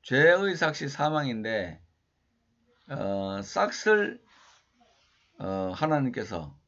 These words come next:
대신 예수 그리스도의 피로 지불하셨다. 또는 예수 그리스도의 피로 지불된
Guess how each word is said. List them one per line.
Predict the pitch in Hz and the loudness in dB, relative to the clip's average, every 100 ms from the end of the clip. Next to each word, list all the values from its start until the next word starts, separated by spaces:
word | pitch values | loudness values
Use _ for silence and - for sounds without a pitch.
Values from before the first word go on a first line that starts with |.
| _ _ - | _ _ -4
대신 | 117 143 147 165 151 | 2 2 0 -4 -2
예수 | 123 123 127 | 0 0 -2
그리스도의 | 120 110 117 107 | -6 -4 -4 -4
피로 | - 170 160 156 - _ _ _ _ _ _ - | -2 2 4 4 -2 _ _ _ _ _ _ -8
지불하셨다. | - 135 143 139 135 135 135 - - 147 - | -4 0 2 2 0 -4 -6 -6 -6 -10 -4
또는 | 160 165 147 | 0 2 4
예수 | 160 170 | 4 4
그리스도의 | 170 160 156 | -2 0 0
피로 | 180 185 | 0 0
지불된 | 160 160 165 170 180 185 | 0 -2 0 2 2 2